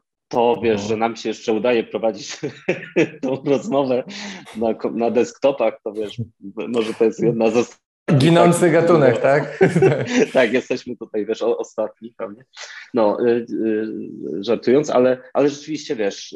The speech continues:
Speaker 1: potrzeba jest, y, takiej innowacji, tak? Potrzeba jest zmiany, no bo ludzie chcą kupować mobile, a to jest
Speaker 2: Mhm.
Speaker 1: super nie-, niefajne dzisiaj, niewygodne. E,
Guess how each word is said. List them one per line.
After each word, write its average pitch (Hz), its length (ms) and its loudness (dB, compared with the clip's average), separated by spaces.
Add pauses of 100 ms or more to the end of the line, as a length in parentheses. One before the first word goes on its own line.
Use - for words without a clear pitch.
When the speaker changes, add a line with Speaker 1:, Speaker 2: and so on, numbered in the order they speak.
(120)
Speaker 1:
potrzeba 147 460 -2
jest, 123 460 -6
y, 110 280 -2
takiej 110 340 -8
innowacji, 98 400 -6
tak? 120 160 -6
Potrzeba 117 320 -6
jest 113 120 -2
zmiany, 113 340 -2 (200)
no 107 60 -4
bo 120 60 2
ludzie 120 240 2
chcą 107 200 -6
kupować 101 460 -2
mobile, 95 380 -4 (100)
a 92 100 -8
to 101 180 -4
jest - 240 -8
Speaker 2:
Mhm. 101 240 -8
Speaker 1:
super 98 380 -4
nie-, 98 220 -4
niefajne 95 580 -4
dzisiaj, - 340 -10 (460)
niewygodne. 92 680 0 (100)
E, 101 340 2